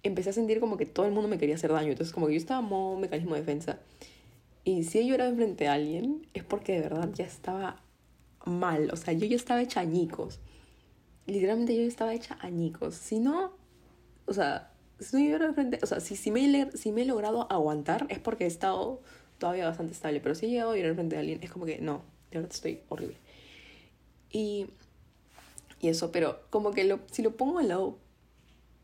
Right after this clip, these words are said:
más positivo, más healthy, la verdad es que hay mucha gente que a veces simplemente está como que tirando caca por ahí, o sea, como que simplemente se le da por, por ser mala, o sea, por,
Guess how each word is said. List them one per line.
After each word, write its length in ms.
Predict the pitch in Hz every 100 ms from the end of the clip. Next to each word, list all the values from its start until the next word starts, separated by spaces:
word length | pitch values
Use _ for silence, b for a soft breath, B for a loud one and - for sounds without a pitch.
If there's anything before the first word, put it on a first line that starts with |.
| _ _ -
más 140 | 190
positivo, 520 | 170 190 165 151 151 165
más 240 | 175 - -
healthy, 500 | 160 165 165 208 320 B B B B - - _ - - - -
la 160 | 226 233
verdad 220 | 233 277
es 80 | 392
que 120 | -
hay 40 | 233
mucha 240 | 254 285
gente 260 | 285 262 269
que 60 |
a 40 | 185
veces 240 | 208 262
simplemente 520 | 269 226 247 247 254
está 320 | 233 - 226
como 200 | 240 262
que 100 | 233
tirando 360 | 175 208 220 220
caca 280 | 208 196 196
por 140 | 196
ahí, 220 | 170 165
o 80 | 160
sea, 180 | 160 165
como 300 | 170 180 185
que 160 | - 165
simplemente 560 | 202 226 262 262 277
se 120 | 277 202
le 100 | 170
da 180 | 180
por, 260 | 175 196 - - _ _ _ _ _ _ _ - - - - _ _ _ - - -
por 140 | - 180
ser 140 | 196
mala, 280 | 208 196 190 -
o 60 |
sea, 320 | 190 165 165 - - -
por, 220 | - 170